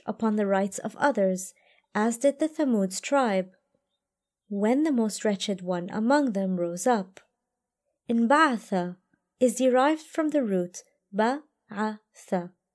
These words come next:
means to cause to emerge or to be instigated to rise up. Similarly,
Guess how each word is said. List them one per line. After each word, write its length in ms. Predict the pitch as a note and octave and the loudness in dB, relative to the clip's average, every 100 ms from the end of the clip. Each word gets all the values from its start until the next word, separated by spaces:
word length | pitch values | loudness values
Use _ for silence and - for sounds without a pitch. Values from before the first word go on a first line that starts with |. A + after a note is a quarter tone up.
| _ _ _ _ - | _ _ _ _ -2
means 240 | A#3 A#3 | 2 2
to 140 | - A#3 | 0 -2
cause 560 | - A#3 C#4 D#4 - _ | 0 0 2 -2 -8 _
to 160 | - D#4+ | -2 0
emerge 640 | B3 F#3 F3 F3 - - _ - | 0 -2 -4 -10 -12 -14 _ -6
or 100 | A3 | -4
to 140 | A3+ | -4
be 100 | A3+ | -6
instigated 800 | - F4 E4+ - F#3+ F#3+ F#3 B3 - | -4 -4 -2 -4 -2 -2 0 -4 -2
to 120 | D#4 | -2
rise 360 | G#3+ F3+ F#3 | 0 -2 0
up. 300 | C#4+ A3 - _ _ _ _ _ _ _ _ _ _ - | 0 0 -4 _ _ _ _ _ _ _ _ _ _ -10
Similarly, 840 | - - E4+ B3 F#3 F3 F#3 G3+ | -2 2 2 4 2 2 -2 -4